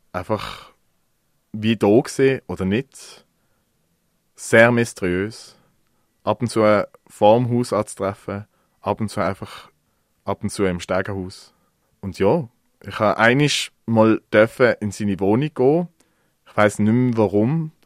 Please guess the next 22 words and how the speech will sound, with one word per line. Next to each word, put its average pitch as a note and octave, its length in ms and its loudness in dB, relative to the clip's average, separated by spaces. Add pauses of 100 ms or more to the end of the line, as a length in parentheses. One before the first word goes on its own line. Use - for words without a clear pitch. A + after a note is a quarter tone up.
(100)
Ich - 60 -20
glaube, G#2 200 -2
er A2 60 0
hat G#2 120 2
bei - 60 -4
irgendetwas A#2+ 540 -2
Hilfe G#2+ 300 -2
gebraucht C3 380 -4
und G2+ 80 -4
hat G2+ 160 -6
mich F#2+ 220 -4 (680)
im F#2+ 420 -8 (400)
Stegenhaus G#2 720 -2
angesprochen A2 640 -2
gehabt, G#2 340 -2
ob F#2 120 -10
ich G2 100 -10
ihm G2+ 80 -6
schnell F#2 320 -4
bei G2 140 -6
etwas F2+ 280 -8
helfen G2 600 -6